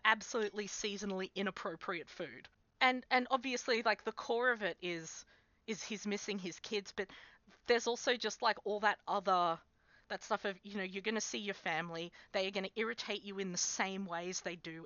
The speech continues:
every year. Um, like, or in this case, he's not gonna see them and he's missing that. Like, he, like, we spend every second Christmas with my family. We're going up this year.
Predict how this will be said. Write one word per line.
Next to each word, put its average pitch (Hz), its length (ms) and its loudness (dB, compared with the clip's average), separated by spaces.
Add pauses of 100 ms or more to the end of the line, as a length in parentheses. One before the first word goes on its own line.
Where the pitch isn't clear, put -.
every 165 300 -6
year. 139 320 -10 (760)
Um, 165 480 8
like, 196 140 6
or 208 80 4
in 214 80 4
this 185 140 2
case, 175 180 0
he's 175 160 -8
not 185 160 0
gonna 180 160 -4
see 151 220 -6
them 156 100 -8
and 165 100 -4
he's 170 220 -8
missing 170 460 -6
that. 254 240 2 (320)
Like, 165 180 0
he, 180 400 -6 (300)
like, 190 140 -2
we 220 100 -2
spend 196 480 0
every 180 320 -2
second 165 480 -4
Christmas - 500 -10
with 160 140 -12
my 147 120 -6
family. 139 400 -10
We're 156 100 -6
going 151 200 -6
up 143 140 -10
this - 220 -8
year. 131 120 -10